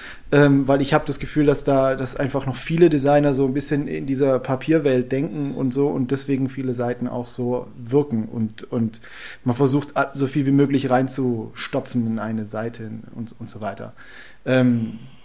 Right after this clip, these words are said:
in ein Sichtfeld sozusagen. Und das, das finde ich grundsätzlich,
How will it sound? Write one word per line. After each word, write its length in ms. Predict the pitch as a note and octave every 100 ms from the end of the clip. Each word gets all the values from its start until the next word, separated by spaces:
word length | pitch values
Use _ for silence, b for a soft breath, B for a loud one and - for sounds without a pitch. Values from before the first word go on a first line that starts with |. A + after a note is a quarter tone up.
| -
in 120 | - B2
ein 140 | B2
Sichtfeld 600 | A#2 C#3 - A2+ G#2+ G#2+ - -
sozusagen. 560 | A#2 A2+ A2+ G#2 G#2+ A2 - B B B -
Und 500 | D3 C#3+ C3 - -
das, 160 | C3+ - -
das 160 | C3+ -
finde 120 | D#3
ich 80 | -
grundsätzlich, 680 | E3+ D#3+ - C#3+ - -